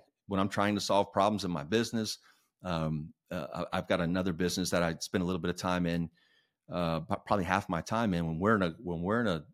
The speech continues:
uh, we're in a foxhole trying to solve a problem, even if it's something with which I'm very familiar, uh, I,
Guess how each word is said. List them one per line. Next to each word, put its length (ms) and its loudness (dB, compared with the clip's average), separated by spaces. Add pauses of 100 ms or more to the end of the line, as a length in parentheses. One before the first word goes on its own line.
(200)
uh, 60 -10 (140)
we're 140 0
in 60 2
a 40 0
foxhole 460 2
trying 200 -2
to 80 -6
solve 260 0
a 40 -8
problem, 520 0 (340)
even 220 2
if 100 -2
it's 100 0
something 440 -2
with 120 -6
which 180 0
I'm 140 -2
very 220 2
familiar, 500 0 (640)
uh, 180 -6
I, 180 2